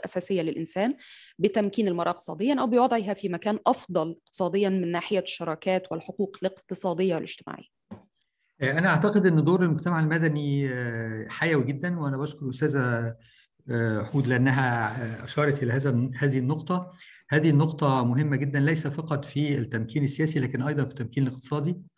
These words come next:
Speaker 2: آه، ال-، أعتقد أن المجتمع المدني بيستطيع أن يعمل على الأرض وبيعمل في المناطق المحلية، فبالتالي بيأتي بحلول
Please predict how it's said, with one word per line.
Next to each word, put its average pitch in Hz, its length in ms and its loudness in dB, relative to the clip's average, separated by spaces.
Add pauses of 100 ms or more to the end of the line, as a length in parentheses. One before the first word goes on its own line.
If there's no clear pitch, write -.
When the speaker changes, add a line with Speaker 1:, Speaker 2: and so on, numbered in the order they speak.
(440)
Speaker 2:
آه، 127 440 2
ال-، 127 260 0
أعتقد 160 420 0
أن 147 120 2
المجتمع 131 380 0
المدني 143 320 2
بيستطيع 127 440 -4
أن 127 80 0
يعمل 139 340 2
على 127 200 2
الأرض 139 420 -4
وبيعمل 123 580 -2
في 135 380 -2 (340)
المناطق 131 400 -4
المحلية، 123 540 0
فبالتالي 143 580 -2 (120)
بيأتي 131 600 -4
بحلول 143 640 0